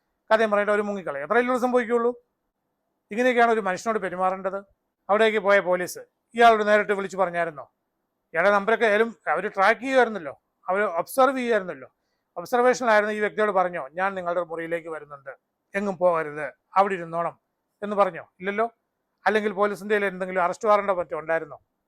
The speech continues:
തമാശയായിട്ട് ഞാൻ ഒരു കാര്യം ചോദിക്കുകയാണ്, അയാളെ വിളിച്ചിട്ട് "നിങ്ങൾ ഇറങ്ങി ഓടരുത്, അവിടെ ഇരുന്നോണം" എന്ന് പറഞ്ഞായിരുന്നോ? ഞാൻ ആ വ്യക്തിയെ കാണുന്നത് നല്ലൊരു നടനായിട്ടാണ്, ഒരു സ്വഭാവ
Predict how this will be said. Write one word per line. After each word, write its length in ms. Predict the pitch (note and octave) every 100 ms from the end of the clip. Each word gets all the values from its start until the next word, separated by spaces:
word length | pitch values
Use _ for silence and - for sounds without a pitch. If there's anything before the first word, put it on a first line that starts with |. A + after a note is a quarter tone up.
| _ _ A3
തമാശയായിട്ട് 420 | B3+ B3 B3+ G#3+
ഞാൻ 80 | G3+
ഒരു 60 | F#3+
കാര്യം 180 | F#3 F#3
ചോദിക്കുകയാണ്, 380 | F3+ E3+ E3 C3+ - _ _ _ _ _ _ _ _ _ -
അയാളെ 180 | A#3 C4
വിളിച്ചിട്ട് 280 | A#3 A#3 G3
"നിങ്ങൾ 140 | A3 A#3
ഇറങ്ങി 180 | A3 A3+ F#3+
ഓടരുത്, 300 | A3 G#3+ G#3+
അവിടെ 140 | G3+ G#3
ഇരുന്നോണം" 240 | G#3 G#3+
എന്ന് 100 | G#3 F#3+
പറഞ്ഞായിരുന്നോ? 400 | F3 D#3+ C#3+ A#2 _ _ _ _ _ _ _ _ _ _ _ F3
ഞാൻ 160 | A3 D4
ആ 40 | B3
വ്യക്തിയെ 240 | G3+ D3+ G3+
കാണുന്നത് 300 | F3+ E3 E3 E3+ D#3
നല്ലൊരു 300 | F#3+ G3+ F#3 C#3+
നടനായിട്ടാണ്, 600 | D#3 E3+ D3+ C#3 B2 - _ _ _ -
ഒരു 100 | A#3 A3
സ്വഭാവ 260 | F#3+ G3+